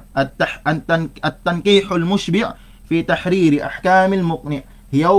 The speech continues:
po niya, ing kitab niya Al-Insaf fi Ma'rifatir Rajih Minal Khilaf, halaun sing kitab ini. Aray nga sabab yan, kiyanganan, hi Imam Al-Mardawi Al-Munaqqih.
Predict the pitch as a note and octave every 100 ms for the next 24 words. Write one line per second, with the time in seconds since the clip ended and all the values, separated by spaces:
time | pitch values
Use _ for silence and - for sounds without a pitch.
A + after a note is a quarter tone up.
0 | G3 F#3+ F#3 E3+ D#3 D3 E3+ D#3+ F3 F#3+
1 | F#3+ F3 D#3+ D#3+ E3+ D#3 C3 F3 G3 F#3+
2 | - - - - D#3+ F3 F3+ F#3 E3 D#3+
3 | D#3 F3+ E3 E3+ E3+ E3 D#3+ D3 D#3 E3
4 | F#3+ D3 D3 D#3 D#3 D#3 D3 C#3 C#3 B2+
5 | B2+ A#2+ G2+ - - - - - - -
6 | - - - - - B2 G3 F#3+ F#3+ F#3
7 | F#3+ D#3+ F3+ G3 F#3 - - - - D3
8 | E3+ F3 F3 F3+ E3+ D3+ C3 G#2+ F2+ -
9 | - - - D3 F3 E3+ F3+ F3 - D#3+
10 | D#3+ D#3 D#3 D3 D#3 F3+ F3+ F3+ F#3 -
11 | D#3 D3+ D3+ D3+ D3+ - - D#3+ E3